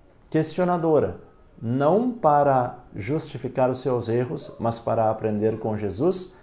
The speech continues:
e que nós possamos, assim, caminhar nesta simplicidade, nesta unidade,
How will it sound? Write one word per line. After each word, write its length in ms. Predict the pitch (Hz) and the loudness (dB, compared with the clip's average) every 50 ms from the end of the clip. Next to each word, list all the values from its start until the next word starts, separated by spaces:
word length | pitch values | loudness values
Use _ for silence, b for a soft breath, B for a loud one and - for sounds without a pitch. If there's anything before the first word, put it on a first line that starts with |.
| B B B B B | B B B B B
e 80 | 143 127 | -10 -6
que 100 | - 127 | -2 -2
nós 220 | 123 123 123 - | 0 0 -2 -2
possamos, 560 | - - 117 - - 135 135 135 135 123 135 | -4 -4 -2 2 2 2 2 2 2 2 2
assim, 360 | 143 135 - - 127 120 117 B B B B B B B | 2 2 2 2 0 0 -2 B B B B B B B
caminhar 640 | - 143 147 156 151 135 110 101 98 95 - - - - - _ _ | -4 -4 -2 -2 -2 0 2 2 2 0 -2 -10 -20 -20 -20 _ _
nesta 260 | - 110 104 - - | -8 -6 -6 -6 -8
simplicidade, 880 | 104 - - 113 104 - 101 101 110 95 90 113 135 151 147 139 135 123 | -8 -8 -8 -8 -8 -8 -8 -8 -8 -2 0 2 4 4 4 2 0 -2
nesta 400 | 123 117 117 117 117 - 113 107 | -2 -2 -2 -2 -4 -4 -4 -4
unidade, 580 | 107 107 107 104 101 113 120 135 135 127 123 | -2 -2 -2 0 2 2 2 2 2 -2 -6